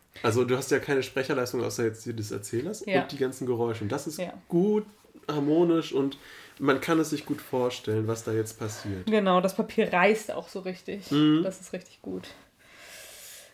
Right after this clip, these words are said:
Speaker 2: Genau.
Speaker 1: Ich war auf jeden Fall der Bewunderung voll, als ich als Kind gehört habe, wie Bob so
Speaker 2: Mhm.
Speaker 1: geistesgegenwärtig auf diese Idee kommt und dann so einen kleinen Keil und dann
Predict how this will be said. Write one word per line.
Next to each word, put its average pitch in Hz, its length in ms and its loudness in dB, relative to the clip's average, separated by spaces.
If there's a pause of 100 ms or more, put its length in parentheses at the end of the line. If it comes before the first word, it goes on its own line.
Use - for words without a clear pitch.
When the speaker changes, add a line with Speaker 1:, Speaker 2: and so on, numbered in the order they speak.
(160)
Speaker 2:
Genau. 226 440 10
Speaker 1:
Ich - 140 4
war 135 80 6
auf - 80 0
jeden 123 120 0
Fall 117 120 2
der 117 120 4
Bewunderung 110 440 2
voll, 107 260 0
als 101 180 -4
ich 107 60 -2
als 101 180 -4
Kind 107 220 -4
gehört 104 240 -4
habe, 107 140 -10
wie 110 80 -2
Bob 101 320 -4
so 110 200 -2
Speaker 2:
Mhm. 107 40 -4
Speaker 1:
geistesgegenwärtig 120 1040 4
auf 107 140 -4
diese 143 340 -4
Idee 113 300 0
kommt 113 320 -6
und 110 160 -4
dann 110 180 -2 (240)
so - 100 -10
einen - 60 -8
kleinen 196 420 -8
Keil 156 340 -4
und 127 140 -2
dann 127 240 -2